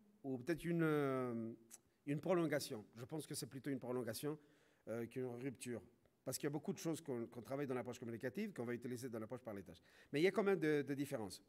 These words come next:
La, la progression classique d'une unité didactique dans l'approche communicative est, ou était, si on peut le dire comme ça, la compréhension écrite et orale et audiovisuelle, la conceptualisation, c'est-à-dire la réflexion sur le fonctionnement de,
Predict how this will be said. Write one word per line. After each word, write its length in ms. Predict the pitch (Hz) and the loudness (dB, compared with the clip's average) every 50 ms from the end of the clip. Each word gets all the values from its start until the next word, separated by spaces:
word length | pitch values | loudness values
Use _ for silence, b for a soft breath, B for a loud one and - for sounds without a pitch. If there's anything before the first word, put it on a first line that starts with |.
| _ _ b b b b b b b b b b b _ | _ _ b b b b b b b b b b b _
La, 960 | - 135 143 156 156 151 151 151 147 143 143 143 139 139 135 139 139 131 135 127 B - | 4 6 8 10 10 10 8 8 8 8 8 8 8 6 6 6 6 4 2 0 B 0
la 120 | 151 151 | 2 4
progression 520 | 160 - 233 226 202 202 190 - - 190 160 | 4 6 4 4 6 4 4 6 4 2 2
classique 680 | - 175 180 180 - - 180 170 147 - - - - - _ _ - | 4 4 4 4 4 2 -2 -4 -6 -8 -12 -16 -16 -18 _ _ -20
d'une 300 | 113 107 110 147 160 160 | -14 -6 -2 0 2 2
unité 320 | 147 151 151 139 - 147 | 2 2 0 0 0 0
didactique 520 | 127 135 127 131 135 127 123 - 147 123 | 0 0 2 2 2 2 2 -2 -4 -2
dans 100 | 110 110 | -2 -2
l'approche 260 | 107 107 95 131 117 - | -2 -2 -4 -6 -6 -4
communicative 600 | 139 127 120 110 - 131 - - 170 190 185 185 - - - _ _ - | -4 -4 -2 0 0 -2 0 2 0 0 0 -2 -8 -18 -20 _ _ -2
est, 280 | 147 151 156 170 - - | 0 0 0 0 -2 -6
ou 300 | 127 113 110 110 113 - - | -8 -8 -8 -8 -8 -8 -6
était, 540 | - 135 120 - - 139 143 151 156 156 147 | -6 -6 -4 -2 0 0 0 0 0 -2 -4
si 200 | - - - - | -8 -12 -12 -10
on 80 | 104 98 | -10 -10
peut 100 | - 120 | -8 -8
le 60 | 120 | -6
dire 120 | 110 123 117 | -6 -6 -6
comme 160 | 120 117 113 | -6 -6 -6
ça, 200 | - 151 170 226 - - b b b b b b b b b b b | -4 -6 -6 -6 -10 -18 b b b b b b b b b b b
la 100 | - 131 | -4 0
compréhension 440 | 131 165 170 160 170 185 165 - 202 | 2 2 2 4 4 4 4 6 6
écrite 280 | 190 185 190 214 202 - | 4 4 4 2 0 4
et 60 | 190 | 6
orale 440 | 180 175 165 151 170 180 185 190 180 - - - | 6 6 8 8 6 6 6 4 0 -6 -6 -2
et 300 | - 220 233 233 214 202 - | 0 0 2 2 0 0 2
audiovisuelle, 840 | 180 180 180 139 165 156 147 151 135 131 147 147 151 170 196 214 226 - - - _ _ _ _ _ _ _ _ _ _ _ _ _ _ _ B B B B B B B B B - | 2 2 4 4 2 0 0 -2 -4 -2 0 0 0 0 -2 -4 -6 -10 -18 -20 _ _ _ _ _ _ _ _ _ _ _ _ _ _ _ B B B B B B B B B 0
la 120 | 139 143 | 2 2
conceptualisation, 760 | 143 - 196 196 220 190 160 175 147 143 131 147 139 147 190 208 | 4 4 4 4 4 4 4 4 4 4 2 2 2 2 2 2
c'est-à-dire 420 | 196 160 131 - 135 131 156 165 | 0 0 -2 -2 0 0 2 2
la 80 | 143 135 | 2 0
réflexion 500 | 135 135 131 135 131 120 - 160 160 160 | -2 -2 -4 -4 -6 -4 -2 -2 -2 -2
sur 140 | - 143 | -2 -2
le 80 | 127 120 | -4 -2
fonctionnement 560 | 110 120 120 - 143 131 131 127 135 147 147 | -2 -4 -4 -2 0 0 2 2 2 2 2
de, 580 | 139 127 127 120 120 117 113 113 110 110 113 | 2 2 2 2 2 2 2 0 0 -2 -4